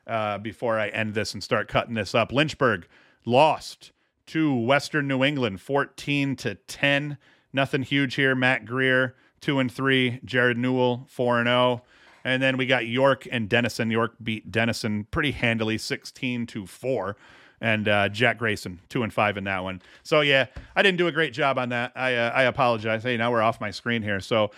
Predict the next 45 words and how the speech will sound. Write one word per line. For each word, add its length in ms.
I'm, 240
I'm 80
gonna 180
end 200
this. 320
We're 120
gonna 140
quit. 420
We're 140
gonna 160
come 220
back 240
tomorrow. 460
We're 100
gonna 140
cover, 520
uh, 80
Monday 360
morning. 380
We're 80
gonna 160
cover 300
all 280
of 100
the 60
games 280
that 80
are 60
being 180
played 240
today. 440
Go 200
a 20
little 300
bit, 320
just 240
again, 240
we'll 80
just 160
rip 180
through 120
some 160
news, 180
D 180
three. 280